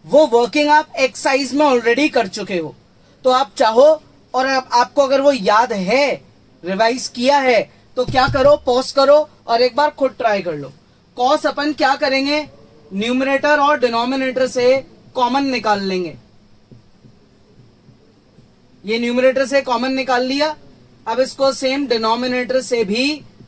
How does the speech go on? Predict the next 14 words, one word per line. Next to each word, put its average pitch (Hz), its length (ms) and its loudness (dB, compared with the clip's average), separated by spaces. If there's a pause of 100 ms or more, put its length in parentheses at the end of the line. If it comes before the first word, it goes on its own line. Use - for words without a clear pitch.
(140)
common 233 300 -2
निकाल 196 340 -4
लेंगे। 190 340 -6 (3000)
ठीक 208 220 -6
है, 294 180 -2 (320)
ये 247 280 2
cos 247 180 -2
से 262 440 4
cos 277 320 0 (280)
कट 220 100 -6
गया, 185 280 -4 (880)
si-, 254 440 -4
sin 254 340 -4
by 285 160 0